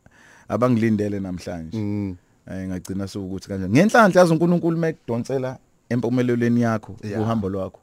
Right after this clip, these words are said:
Speaker 2: Yeah.
Speaker 1: yonke into ihamba kahle. Uk-, ukuthi kube isinqumo sami ukuthi ngihambe noBheki.
Speaker 2: Mm.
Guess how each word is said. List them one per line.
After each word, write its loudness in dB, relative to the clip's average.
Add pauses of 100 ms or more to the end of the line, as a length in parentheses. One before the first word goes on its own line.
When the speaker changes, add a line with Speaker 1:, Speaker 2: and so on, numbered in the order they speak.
(120)
Speaker 2:
Yeah. -8
Speaker 1:
yonke 2
into -4
ihamba -2
kahle. -10 (720)
Uk-, -2 (120)
ukuthi 4
kube 4
isinqumo 4
sami 2
ukuthi 0
ngihambe -2
noBheki. -8
Speaker 2:
Mm. -2